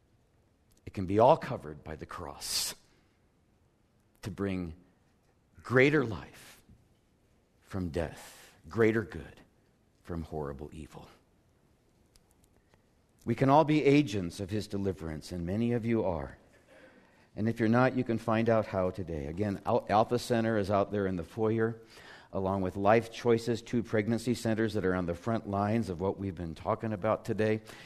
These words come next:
At their tables, you'll find out how to support them financially, how to donate clothing and other baby supplies,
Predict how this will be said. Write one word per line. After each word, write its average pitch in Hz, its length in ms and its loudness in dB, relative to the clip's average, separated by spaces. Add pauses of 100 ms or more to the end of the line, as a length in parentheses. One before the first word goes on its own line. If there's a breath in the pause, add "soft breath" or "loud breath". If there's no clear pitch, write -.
(680 loud breath)
At 104 140 2
their 104 120 2
tables, 117 440 2
you'll 98 100 -2
find 101 300 0
out 95 120 2
how 101 180 0
to 95 100 -2
support 107 500 -6
them 98 260 -2 (120)
financially, 113 800 -2 (320 loud breath)
how 98 160 -2
to 90 100 -2
donate 92 420 -2
clothing 113 680 0
and 90 180 -6
other 101 240 -2
baby 98 380 -2
supplies, 107 720 0